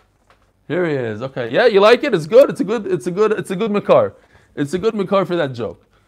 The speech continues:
Amar Rav Huna, Chotzer sheyesh lo shtei psachim.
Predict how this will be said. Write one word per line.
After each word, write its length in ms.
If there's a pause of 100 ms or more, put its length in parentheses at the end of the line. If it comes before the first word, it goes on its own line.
(720)
Amar 180
Rav 140
Huna, 380 (160)
Chotzer 380
sheyesh 280
lo 80
shtei 260
psachim. 420